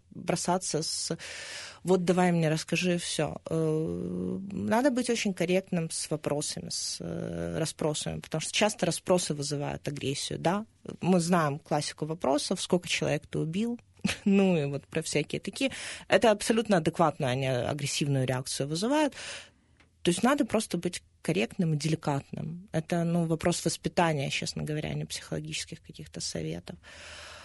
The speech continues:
А, ну и в тех случаях, когда действительно эта уже агрессия угрожает человеку или членам его семьи, когда происходят какие-то там, возможно, даже рукоприкладства, всё, э, стараться обращаться к специалистам.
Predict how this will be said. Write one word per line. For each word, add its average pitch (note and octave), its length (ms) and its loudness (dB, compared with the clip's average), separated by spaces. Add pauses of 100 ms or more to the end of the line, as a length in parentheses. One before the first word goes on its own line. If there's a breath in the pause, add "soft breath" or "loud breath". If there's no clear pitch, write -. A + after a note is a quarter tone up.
(340 loud breath)
А, F3+ 260 0
ну A3+ 320 4
и C#4+ 40 0
в - 80 -4
тех C4+ 200 2
случаях, C4 480 0
когда G3+ 300 -2
действительно G#3 480 0
эта F#3 220 0
уже E3+ 340 0
агрессия E3+ 480 -2
угрожает E3 600 -2
человеку F#3+ 640 -2
или E3 500 -6
членам G3 540 0
его F3 140 -2
семьи, E3 480 -6
когда D#3 240 -6
происходят - 580 -6
какие-то - 480 -8
там, D#3 260 -8 (100)
возможно, D#3+ 360 -4
даже D3+ 240 -2
рукоприкладства, E3 800 -6
всё, G#3+ 380 -2 (120)
э, E3+ 260 -4 (180)
стараться - 500 -4
обращаться D#3 480 -10
к - 60 -16
специалистам. D#3+ 800 -12